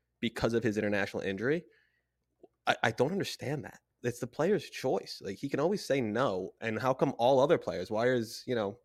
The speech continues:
Jo-, Jared Bowen, Haaland, how come they're not getting paid out? Like, is that a thing where fifa pays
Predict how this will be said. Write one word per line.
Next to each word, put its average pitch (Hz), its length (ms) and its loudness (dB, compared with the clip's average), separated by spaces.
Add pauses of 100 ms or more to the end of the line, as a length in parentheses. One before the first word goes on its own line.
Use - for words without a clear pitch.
Jo-, 110 360 2 (140)
Jared 113 300 0
Bowen, 117 280 4
Haaland, 110 440 2
how 107 100 -2
come 113 140 -4
they're 117 80 0
not 123 140 0
getting 92 200 -8
paid 98 220 -4
out? 92 240 -6 (560)
Like, 107 100 0
is 110 120 2
that 123 120 6
a 139 40 4
thing 110 500 -2
where 104 140 -2
fifa 104 360 -2
pays 101 500 -6